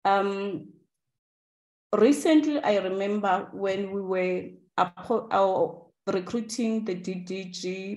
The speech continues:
programs and projects in the department, we did check with the minister, with the administration, if we are still in line with the employment equity. And they did indicate that we are in line,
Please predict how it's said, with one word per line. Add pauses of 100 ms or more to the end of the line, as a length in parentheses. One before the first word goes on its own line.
programs
and
projects (400)
in
the
department, (480)
we
did
check
with
the
minister,
with
the
administration,
if
we
are
still
in
line
with
the
employment
equity. (520)
And
they
did
indicate
that (340)
we
are (160)
in
line,